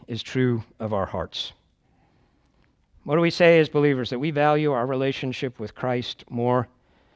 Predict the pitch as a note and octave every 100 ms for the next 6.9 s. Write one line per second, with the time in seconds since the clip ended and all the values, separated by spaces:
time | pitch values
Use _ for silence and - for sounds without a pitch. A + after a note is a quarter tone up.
0 | _ _ _ _ - A#2+ A2 A#2+ G#2+ G#2
1 | G2+ F2+ - - - - _ _ _ _
2 | _ _ _ C3+ C3+ C3 E3+ E3+ - C#3+
3 | D3 C#3+ C3 D#3+ E3+ E3+ - E3 E3 D3+
4 | - D#3 D#3 D3 C#3 C#3+ C3+ C3 - C3+
5 | C3+ D3 D3+ C#3 C#3 C3+ C3 C3 - _
6 | - - _ C3+ B2 D3 C#3+ D3